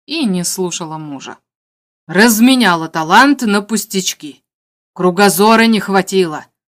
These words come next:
Ползает, а взлететь не может», ворчал он. Супруги по-своему любили друг друга, заботились,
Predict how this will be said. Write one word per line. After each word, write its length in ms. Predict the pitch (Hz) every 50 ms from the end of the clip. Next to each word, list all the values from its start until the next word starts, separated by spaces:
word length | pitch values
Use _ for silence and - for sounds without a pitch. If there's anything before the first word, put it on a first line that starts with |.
| _ _ _ _ _
Ползает, 680 | - 180 - 233 277 285 226 196 202 165 139 - _ _ _ -
а 140 | 170 160
взлететь 680 | 156 151 151 175 165 165 151 - 170 185 185 220 - 226
не 200 | 247 254 269 277
может», 540 | 233 190 170 165 156 143 160 - - _ _ _ _ _ _ _ _ _ _ _ _ _
ворчал 600 | 226 220 240 220 196 - - 196 170 156 151 147
он. 260 | 147 135 - - - _ _ _ _ _ _ _ _ _ _ _ _ _
Супруги 540 | - - - 190 180 - 202 208 202 170 175
по-своему 560 | 160 - 180 - - - 190 185 175 175 180
любили 420 | 185 196 208 190 202 202 185 160 160
друг 300 | 156 170 165 180 170 170
друга, 360 | 175 170 156 - 147 - - _ _ _ _
заботились, 800 | - 190 202 202 185 190 214 214 175 - - 139 135 127 - -